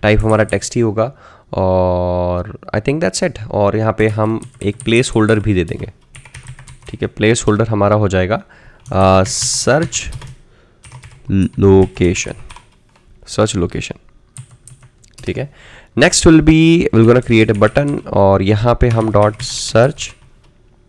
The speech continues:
बी टी एन करेंगे और एक और क्लास हम यहाँ पे लगाएंगे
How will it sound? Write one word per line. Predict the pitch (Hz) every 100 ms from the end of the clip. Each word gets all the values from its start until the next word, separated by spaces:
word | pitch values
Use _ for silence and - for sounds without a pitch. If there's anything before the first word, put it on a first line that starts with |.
| _ _ _ _ _ - - - - - - _ - - - -
बी | 101 95 107
टी | 98 117
एन | 117 156 175 - - - - _ _ _ _ _ _ _ _ _ - - _ - -
करेंगे | - 113 120 185 - -
और | 104 -
एक | 139 -
और | 180
क्लास | 143 131 135
हम | 131
यहाँ | 120
पे | -
लगाएंगे | 104 101 104